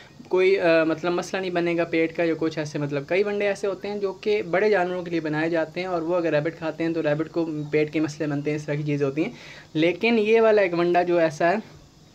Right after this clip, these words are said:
जिसको rapid ने खाया है लेकिन उसे कोई इस तरह का issue नहीं आया, बीमारी कोई मतलब पेट का कोई मसला, motion वगैरह कुछ नहीं हुए, तो वो जो है, अ, ये उसके लिए best है।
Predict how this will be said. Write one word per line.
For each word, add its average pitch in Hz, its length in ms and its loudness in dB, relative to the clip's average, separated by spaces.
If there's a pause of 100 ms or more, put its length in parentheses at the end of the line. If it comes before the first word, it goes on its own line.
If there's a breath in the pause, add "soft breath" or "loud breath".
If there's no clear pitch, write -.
(240)
जिसको 185 300 0
rapid 170 300 2
ने 180 160 -2
खाया 170 260 2
है 196 80 4
लेकिन 190 380 -4 (180)
उसे 170 200 -8
कोई 180 240 0
इस 175 140 -4
तरह 175 120 0
का 175 160 0
issue 180 240 -4
नहीं 180 180 -2
आया, 151 180 2
बीमारी 143 400 0
कोई 156 280 -2
मतलब 143 420 -6
पेट 143 240 0
का 147 80 -6
कोई 143 140 -2
मसला, 143 300 -6
motion 143 340 -4
वगैरह 135 260 0
कुछ 156 240 -6
नहीं 160 100 -2
हुए, 160 140 -2 (540 loud breath)
तो 165 80 -2
वो 190 240 2
जो 175 140 0
है, 165 140 4
अ, 147 540 2
ये 170 260 0
उसके 160 280 -4
लिए 160 120 2
best 143 400 -2
है। 123 120 -6